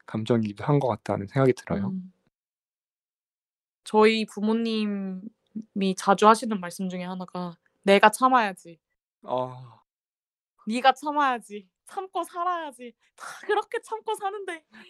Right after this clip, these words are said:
Speaker 1: "나도 참고,
Speaker 2: 어,
Speaker 1: 너도 참고."
Speaker 2: "너도 참고." "너보다, 어?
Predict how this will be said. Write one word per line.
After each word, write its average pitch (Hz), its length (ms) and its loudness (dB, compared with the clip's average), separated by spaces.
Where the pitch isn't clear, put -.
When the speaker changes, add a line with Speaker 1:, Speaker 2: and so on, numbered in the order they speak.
Speaker 1:
"나도 135 260 -2
참고, 175 440 -4
Speaker 2:
어, 143 40 -6
Speaker 1:
너도 - 220 -6
참고." 156 260 -8
Speaker 2:
"너도 262 200 -4
참고." 254 680 -8
"너보다, 302 580 2
어? 330 180 -8